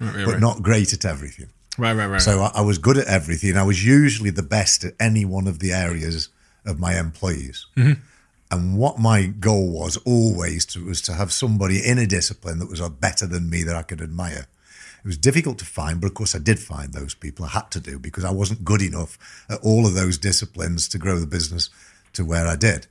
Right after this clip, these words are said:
Speaker 2: So I had to find those people. But initially, the, the, the reason for success was that I was good at everything.
Speaker 1: Ah,
Speaker 2: I was
Speaker 1: okay.
Speaker 2: good at everything, but I wasn't great at everything. Now, if you then look at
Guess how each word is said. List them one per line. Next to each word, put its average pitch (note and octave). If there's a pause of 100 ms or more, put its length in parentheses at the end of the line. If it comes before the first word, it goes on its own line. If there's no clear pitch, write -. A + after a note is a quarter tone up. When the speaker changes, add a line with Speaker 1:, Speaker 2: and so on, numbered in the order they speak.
(340)
Speaker 2:
So -
I F2
had -
to -
find F2
those D2
people. - (500)
But A#2
initially, B2
the, D#2+ (480)
the, E2+
the E2+
reason E2+
for F2+
success -
was E2+
that -
I F2+
was E2+
good D2+
at -
everything. D#2
Speaker 1:
Ah, E3
Speaker 2:
I -
was A#2+
Speaker 1:
okay. G#2+
Speaker 2:
good A2
at -
everything, F#2
but F2+
I F2+
wasn't G#2+
great A#2
at G#2
everything. D2+ (420)
Now, G#2+
if G#2+
you A2+
then C3+
look A2+
at A2